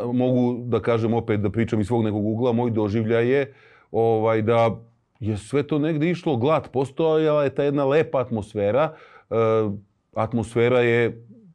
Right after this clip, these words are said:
iskusni psihijatri, tehničari, sestre će vam reći šta leči u psihijatriji zapravo pacijente. Naravno, podrazumevaju se mnogi razgovori psihoterapijski, grupe psihoterapijske,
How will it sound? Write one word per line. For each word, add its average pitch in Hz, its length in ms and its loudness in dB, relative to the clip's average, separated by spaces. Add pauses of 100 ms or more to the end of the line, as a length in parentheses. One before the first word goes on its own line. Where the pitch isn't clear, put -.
(400)
iskusni 117 600 -2
psihijatri, 95 800 -4
tehničari, 95 540 -6
sestre 101 520 -4 (440)
će - 140 -6
vam 107 160 -2
reći 113 600 -4
šta 110 280 -8
leči 107 280 -6
u 90 40 -10
psihijatriji 87 680 -12
zapravo 90 340 -4
pacijente. 95 640 -6 (340)
Naravno, 104 380 -2
podrazumevaju 104 1000 0
se 104 320 -6
mnogi 101 340 -2
razgovori 98 520 0
psihoterapijski, 95 1080 -6
grupe 113 320 -2
psihoterapijske, 95 920 -8